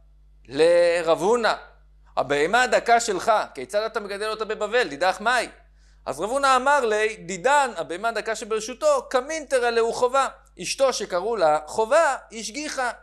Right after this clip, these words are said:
על הבהמות האלה שלא יזיקו. אמר לי, רב עדה בר אהבה אמר לרב הונא דבר מאוד חריף, "חובה, שהשם ישמרנו, תקברינו לבנה", שהיא תקבור את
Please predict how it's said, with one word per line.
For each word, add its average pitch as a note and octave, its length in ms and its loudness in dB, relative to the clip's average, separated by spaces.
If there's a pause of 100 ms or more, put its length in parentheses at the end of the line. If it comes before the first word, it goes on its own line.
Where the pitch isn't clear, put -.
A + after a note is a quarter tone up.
(160)
על G3 220 -2
הבהמות A3+ 560 0
האלה G#3+ 180 0
שלא A3 180 -4
יזיקו. A#3 520 -2 (920)
אמר B2 320 0
לי, D3+ 680 4 (300)
רב G2+ 160 -8
עדה D3+ 240 2
בר B2+ 200 0
אהבה C3+ 320 4
אמר C#3+ 360 -2
לרב A#2 260 -2
הונא D3+ 340 -2
דבר B2+ 220 2
מאוד D3+ 220 0
חריף, F3 460 -2 (400)
"חובה, E3+ 760 2
שהשם D#3+ 300 -14
ישמרנו, E3 600 -4
תקברינו C#3 600 -6
לבנה", D3 380 -2 (100)
שהיא - 200 -18
תקבור E3 380 -2
את E3+ 200 -8